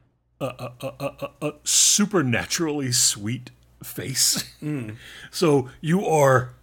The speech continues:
Speaker 1: immediately, you immediately see him and you know what the movie's about going
Speaker 2: Yeah.
Speaker 1: in. And you think, "Oh, no, this sweet boy." And, yeah.
Speaker 2: Yeah.
Speaker 1: Good casting.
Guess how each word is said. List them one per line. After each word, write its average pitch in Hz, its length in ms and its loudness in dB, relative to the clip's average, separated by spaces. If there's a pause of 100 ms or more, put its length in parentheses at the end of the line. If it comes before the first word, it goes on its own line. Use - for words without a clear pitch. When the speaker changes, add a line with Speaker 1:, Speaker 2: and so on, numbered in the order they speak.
(260)
Speaker 1:
immediately, 156 1120 2 (380)
you 175 200 8
immediately 196 500 2
see 269 300 0
him 160 220 0
and 123 120 -2
you 127 100 2
know 123 140 2
what 180 140 -2
the - 80 -12
movie's 85 240 -6
about 101 380 -8
going 90 220 -8
Speaker 2:
Yeah. 127 180 -4
Speaker 1:
in. 92 100 -12 (260)
And 123 80 -4
you 123 100 2
think, 120 320 -2
"Oh, 214 300 -12 (140)
no, 247 640 -10
this 240 200 -14
sweet 226 440 -12
boy." 247 340 -6 (460)
And, 165 480 0 (1120)
yeah. 113 180 -4 (480)
Speaker 2:
Yeah. - 120 -18 (220)
Speaker 1:
Good 123 200 -2
casting. - 480 -4